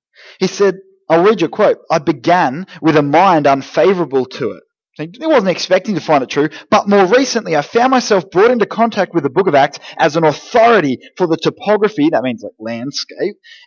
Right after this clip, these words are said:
"antiquities, history, and society of Asia Minor. It was gradually borne upon me,"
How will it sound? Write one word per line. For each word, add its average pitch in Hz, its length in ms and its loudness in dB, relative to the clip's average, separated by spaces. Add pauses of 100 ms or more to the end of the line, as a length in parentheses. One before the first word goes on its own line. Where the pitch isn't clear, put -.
"antiquities, 160 800 -2
history, 143 420 -4
and 156 160 0
society 175 800 0
of 139 80 2
Asia 160 260 2
Minor. 143 380 2
It 175 60 -8
was 180 180 0
gradually 214 680 -4 (300)
borne 151 220 0
upon 135 340 -6
me," 123 240 -10